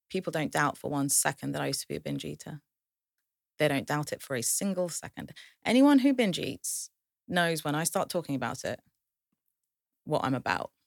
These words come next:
So you could go learn everything you want about eating disorders, but unless you know all the tiny little nuanced things, I mean, there's millions of tiny things that I'll say in a conversation and people will go,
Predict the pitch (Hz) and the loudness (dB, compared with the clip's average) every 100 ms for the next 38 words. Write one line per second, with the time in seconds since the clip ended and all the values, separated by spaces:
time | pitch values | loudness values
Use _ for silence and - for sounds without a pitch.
0 | _ _ - - - 233 302 262 220 202 | _ _ -20 -6 -2 0 4 6 8 8
1 | 185 208 247 240 - 240 233 220 196 143 | 8 8 8 4 4 6 8 8 8 6
2 | - 165 160 170 - 160 - 160 143 80 | 6 8 10 8 2 0 2 2 2 0
3 | 82 - _ _ - _ - - 180 202 | 0 0 _ _ -20 _ 4 6 8 8
4 | 233 262 254 233 - 269 285 262 - 277 | 8 8 8 8 8 6 6 2 4 8
5 | 262 254 - 247 247 240 233 - 233 214 | 10 10 8 8 10 10 8 6 6 6
6 | 196 196 202 226 254 262 254 233 208 - | 6 4 8 8 10 10 10 8 6 4
7 | 214 202 196 190 165 - 170 185 180 175 | 4 4 4 2 4 4 4 4 4 2
8 | 175 170 175 165 160 180 170 160 165 | 0 4 4 4 2 2 4 6 8